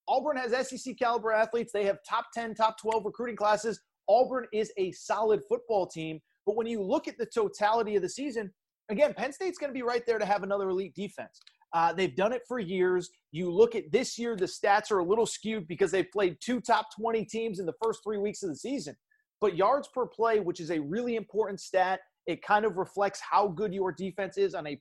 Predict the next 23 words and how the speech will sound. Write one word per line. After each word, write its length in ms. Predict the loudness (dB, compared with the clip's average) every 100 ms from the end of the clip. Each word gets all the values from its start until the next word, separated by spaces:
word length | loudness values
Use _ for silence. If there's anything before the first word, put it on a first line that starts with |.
| _
play-to-play 480 | 2 2 4 0 2
basis. 520 | 2 0 2 0 0 _ _ 2
Uh, 180 | 4 4
it 120 | 0
takes 300 | 0 0 2
out 260 | 4 4 2
weird 420 | -2 0 0 -2
special 480 | -6 0 0 2 -2
teams 320 | -2 -6 -6
touchdowns 720 | 0 0 0 2 4 4 0
or 140 | -6 -2 2
fumble 280 | 4 4
reco-, 320 | 2 2 0 0
like, 180 | -2 0
whatever. 500 | 2 4 4 2 -12 _ _ _ -2
Um, 360 | 0 0 -2 -8 _ 0
yards 260 | 2 2
per 100 | -4
play, 240 | -8 -2 -2
Penn 200 | -2 -6
State 220 | 0 0
is 100 | 0
number 200 | -6 -10